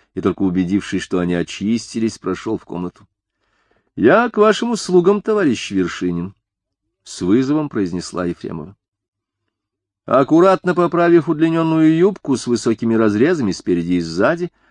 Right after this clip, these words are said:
она опустилась в кресло, показав гостю настоящий рядом. Их разделял журнальный столик с поверхностью из чёрного стекла. Вячеслав осмотрелся.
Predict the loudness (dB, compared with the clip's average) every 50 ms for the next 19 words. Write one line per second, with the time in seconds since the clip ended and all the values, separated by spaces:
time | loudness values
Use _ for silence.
0 | _ _ _ _ _ _ -12 -6 -4 -2 -2 -2 -4 -6 -2 0 2 2 2 2
1 | 0 -6 -4 0 2 4 4 2 0 -6 -8 -8 -8 -8 _ _ _ _ _ _
2 | _ -8 -6 -2 0 0 0 -2 0 0 2 2 2 2 -2 -8 -8 -8 -8 -8
3 | -6 -4 -2 -2 -2 -2 -6 -8 -6 -6 -4 -2 -2 -4 -4 -6 -10 -14 -16 _
4 | _ _ _ _ _ _ _ _ _ _ _ -2 -2 -2 -2 0 0 0 0 2
5 | -2 -2 0 0 0 2 2 2 2 2 0 0 0 0 -2 -4 -6 -8 -8 0
6 | 2 4 4 6 4 2 -2 -4 _ _ _ _ _ _ _ -20 -6 -2 0 4
7 | 4 4 4 2 -2 -6 -10 -10 -10 -10 -10 -10 -10 -10 -6 0 2 2 2 2
8 | 0 -2 -4 -4 -6 -10 -14 -14 -8 -6 -6 -6 -8 -10 _ _ _ _ _ _
9 | _ _ _ _ _ _ _ -18 -16 -16 -14 -16 -14 -8 -4 -2 0 0 0 -2
10 | -4 -12 -14 -14 -14 -10 -8 -6 -6 -6 -8 -10 -16 -20